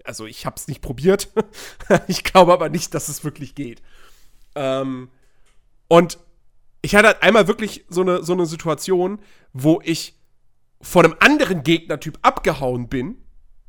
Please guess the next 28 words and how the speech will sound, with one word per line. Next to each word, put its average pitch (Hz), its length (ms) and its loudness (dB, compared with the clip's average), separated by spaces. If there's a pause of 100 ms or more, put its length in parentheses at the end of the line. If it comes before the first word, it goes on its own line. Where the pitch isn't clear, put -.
(920)
Und 170 160 0
zwar 185 180 2
im 160 100 -4
Sprint. 247 580 -6 (160)
Und 196 100 -2
ich 196 140 -2
<laughs> - 0 -
lauf 302 340 8
halt 262 260 6
durch 311 240 2
so 254 140 4
einen 233 80 4
Flur. 262 500 2 (480)
Und - 220 6
plötzlich - 380 -2
kommt 269 240 6
halt 254 160 6
um 269 160 0
die 277 120 -2
Ecke 240 300 -2
ein 247 120 -6
Licker 302 440 4
an. 196 100 2
Und 220 100 0
ich 214 100 -8
denk, 247 160 -4
fuck. - 840 0 (400)
<laughs> - 100 -2